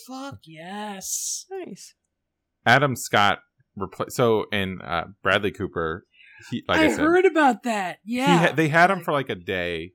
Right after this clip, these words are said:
Speaker 3: for, clearly for a day when, um, they made the first day of camp one. And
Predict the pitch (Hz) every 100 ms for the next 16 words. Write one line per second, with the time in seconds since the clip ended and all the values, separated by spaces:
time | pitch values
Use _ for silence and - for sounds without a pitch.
0 | _ _ 110 95 87 - _ 151 139 127
1 | 117 110 95 85 90 82 80 95 _ _
2 | 95 92 82 - 80 78 80 92 _ _
3 | _ _ 107 98 90 87 92 - 98 92
4 | - 90 80 80 - 78 - 80 - 98
5 | 110 _ _ _ _ _ _ - 95 90
6 | 82 76 73